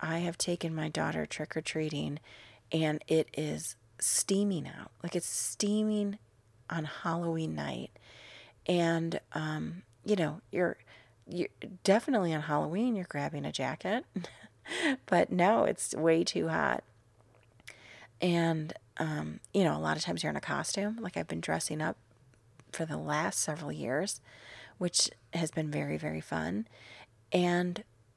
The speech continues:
um, it's just hot as heck. And then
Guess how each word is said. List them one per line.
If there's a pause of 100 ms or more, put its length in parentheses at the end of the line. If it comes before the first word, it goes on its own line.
(760)
um,
it's
just
hot
as
heck. (400)
And
then